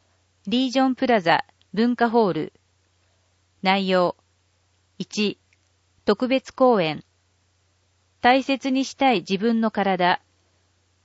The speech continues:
二度の子宮がんを経験して。講師、女優、タレント、がんサバイバー、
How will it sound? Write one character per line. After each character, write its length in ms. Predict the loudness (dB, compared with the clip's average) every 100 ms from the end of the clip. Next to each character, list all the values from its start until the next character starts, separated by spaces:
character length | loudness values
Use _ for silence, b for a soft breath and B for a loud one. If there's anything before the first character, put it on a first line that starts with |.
| _ _
二 100 | -4
度 160 | 0 0
の 100 | 0
子 160 | -2 -4
宮 200 | -2 0
が 180 | 2 2
ん 80 | 2
を 80 | -2
経 240 | -2 -2
験 240 | -2 -4 -4
し 140 | -4
て。 240 | -2 -2 -6 _ _ _ _ _ _ _ _ _ _ _ _ _ _
講 220 | 4 4
師、 340 | 2 -8 -10 -12 _ _ _ _ _ _ _
女 160 | 2
優、 360 | 4 2 0 -2 _ _ _
タ 140 | 0
レ 140 | 2 0
ン 100 | 0
ト、 320 | 2 2 0 _ _ _ _ 0
が 160 | 2
ん 80 | 2
サ 140 | 2 2
バ 160 | 4
イ 100 | 2
バ 320 | 2 0 0
ー、 40 | -4